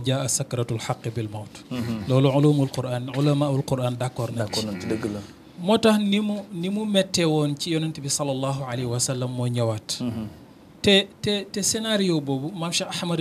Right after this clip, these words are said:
Speaker 1: Tidiane daf ñu ko, daf ñu ko melalal.
Speaker 2: Mhm.
Speaker 1: Ci ay, ay bindam.
Speaker 2: Mhm.
Speaker 1: Xam nga fi muy wax naan te moom ci boppam la commencé.
Speaker 2: Mhm.
Speaker 1: Ndax cofeel.
Speaker 2: Mhm.
Speaker 1: Ajaban li yawmin qad ra'aytuka musdalan.
Speaker 2: Mhm.
Speaker 1: Fi hufratin ajaban li bahrin mulhadi.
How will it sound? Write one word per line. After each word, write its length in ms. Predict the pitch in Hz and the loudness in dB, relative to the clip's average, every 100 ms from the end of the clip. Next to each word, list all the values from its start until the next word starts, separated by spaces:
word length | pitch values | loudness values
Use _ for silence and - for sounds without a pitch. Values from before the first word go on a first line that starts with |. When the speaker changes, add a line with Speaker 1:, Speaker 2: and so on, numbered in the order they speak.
| 156 | -2
Speaker 1:
Tidiane 380 | 160 147 151 151 | 0 2 2 0
daf 160 | 135 143 | -4 -4
ñu 100 | 135 | -2
ko, 220 | 139 139 | -2 -2
daf 120 | 135 160 | -6 -2
ñu 140 | 143 | 0
ko 220 | 143 131 - - - | 0 -4 -6 -20 -10
melalal. 480 | 143 143 139 131 117 113 - | -2 2 2 0 -4 -8 -8
Speaker 2:
Mhm. 300 | 123 120 117 110 - - | -6 -2 -4 -6 -16 -8
Speaker 1:
Ci 200 | - 151 | -4 -2
ay, 180 | 147 143 | -2 -2
ay 120 | 143 123 | -4 -4
bindam. 360 | 117 120 117 - - | -4 -4 -6 -10 -10
Speaker 2:
Mhm. 80 | 127 | -4
Speaker 1:
Xam 100 | 120 | 0
nga 100 | 190 | 0
fi 100 | 196 | 0
muy 140 | 208 196 | -2 0
wax 180 | 180 175 | 0 0
naan 180 | 160 160 | -2 0
te 80 | 196 | 0
moom 220 | 202 208 | 0 -4
ci 100 | 233 | -2
boppam 340 | 196 202 202 165 | 2 2 0 -4
la 80 | 160 | -4
commencé. 440 | 147 131 123 107 - | -4 -2 -4 -6 -10
Speaker 2:
Mhm. 360 | 139 113 110 104 - 143 | -8 -4 -4 -8 -10 -2
Speaker 1:
Ndax 200 | 139 - | 0 2
cofeel. 300 | 143 135 113 - - | 0 0 -6 -10 -12
Speaker 2:
Mhm. 260 | 120 107 101 - - - - - 196 | -10 -8 -8 -12 -20 -20 -20 -14 -4
Speaker 1:
Ajaban 500 | 160 170 170 165 160 | 4 6 6 6 6
li 180 | 151 151 | 8 6
yawmin 280 | 156 147 139 | 8 4 4
qad 200 | 135 135 | 0 2
ra'aytuka 460 | 151 139 147 143 | 2 2 0 -4
musdalan. 500 | 127 131 - 117 107 101 - | -4 -4 -4 -4 -6 -10 -10
Speaker 2:
Mhm. 240 | 110 104 98 - - - - - - | -10 -8 -12 -16 -20 -20 -20 -20 -6
Speaker 1:
Fi 220 | - 139 | 2 4
hufratin 580 | - 160 156 139 143 131 | 6 4 4 2 2 2
ajaban 400 | 135 135 131 131 123 | 4 4 2 2 2
li 100 | 127 | 0
bahrin 400 | 131 - 127 117 | -2 -4 -6 -6
mulhadi. 480 | 117 117 - 113 | -6 -6 -6 -8